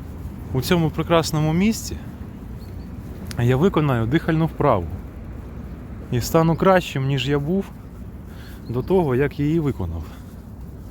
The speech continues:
Ну, дивіться, яка краса. Тихо, добре. Дуже, дуже суперово. Навіть пташки, шановні, співають. Ну, таке враження, що нібито весна.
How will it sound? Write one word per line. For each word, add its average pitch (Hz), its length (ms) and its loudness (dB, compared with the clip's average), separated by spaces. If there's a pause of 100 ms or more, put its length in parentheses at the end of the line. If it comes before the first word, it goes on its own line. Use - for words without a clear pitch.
(400)
Ну, 127 120 -4
дивіться, 143 360 -4
яка 107 220 -4
краса. - 440 -6 (2000)
Тихо, 147 360 0
добре. 107 440 -4 (360)
Дуже, 120 340 -4
дуже 120 280 -2
суперово. 107 520 -4
Навіть 175 360 2 (720)
пташки, - 360 0
шановні, 98 480 0
співають. 92 680 0
Ну, 127 120 2
таке 127 240 -2
враження, 165 580 2
що - 200 -8
нібито 175 340 -2
весна. 127 380 -2